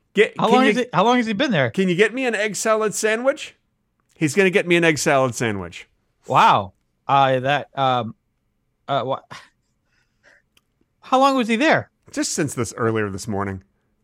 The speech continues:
Speaker 1: He thought we were
Speaker 2: Uh,
Speaker 1: supposed to start at ten. We started a little later. We started recording around ten twenty. He was getting
Speaker 2: Yeah.
Speaker 1: impatient.
Speaker 2: Yeah.
Speaker 1: He's like,
Speaker 2: Uh,
Speaker 1: "I got
Speaker 2: so
Speaker 1: an itchy trigger finger." I'm like, "Relax,
Speaker 2: <laughs>
Speaker 1: dude.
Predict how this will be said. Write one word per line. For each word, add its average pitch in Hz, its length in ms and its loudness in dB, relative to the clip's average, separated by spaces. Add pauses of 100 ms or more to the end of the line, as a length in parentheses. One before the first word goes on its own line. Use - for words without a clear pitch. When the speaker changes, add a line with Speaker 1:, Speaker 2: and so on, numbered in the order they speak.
(720)
Speaker 1:
He 220 160 -2
thought 147 240 2
we 139 60 6
were 135 60 6
Speaker 2:
Uh, 131 40 2
Speaker 1:
supposed 196 280 -4
to 151 60 -8
start 156 220 0
at 131 140 -6
ten. 151 260 -2
We 156 80 -2
started 165 240 0
a 143 60 -4
little 127 180 -2
later. 120 220 0
We 131 80 -4
started 135 220 -4
recording 117 360 -4
around 104 220 -6
ten 104 200 -8
twenty. 107 440 -6 (460)
He 147 100 -2
was 123 100 0
getting 127 220 2
Speaker 2:
Yeah. 120 60 2
Speaker 1:
impatient. 117 520 -2 (1040)
Speaker 2:
Yeah. 123 360 0 (380)
Speaker 1:
He's 120 200 -2
like, 131 140 4
Speaker 2:
Uh, 123 40 4
Speaker 1:
"I 120 80 4
got 139 160 4
Speaker 2:
so 143 100 2
Speaker 1:
an 160 60 -2
itchy 170 240 -2
trigger 190 340 0
finger." 143 380 -2
I'm 151 100 -6
like, 156 200 -4
"Relax, 143 440 -2
Speaker 2:
<laughs> 127 80 -4
Speaker 1:
dude. 101 340 -4